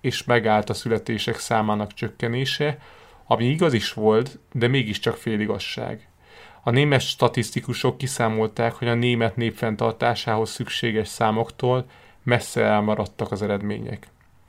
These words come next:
A születések száma csak az ezerkilencszázharminckettes adatokhoz képest javult,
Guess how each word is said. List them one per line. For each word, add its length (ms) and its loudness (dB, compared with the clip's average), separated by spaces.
A 80 -6
születések 640 2
száma 540 2
csak 180 -4
az 120 2
ezerkilencszázharminckettes 1500 2
adatokhoz 560 -6
képest 460 -6
javult, 480 -2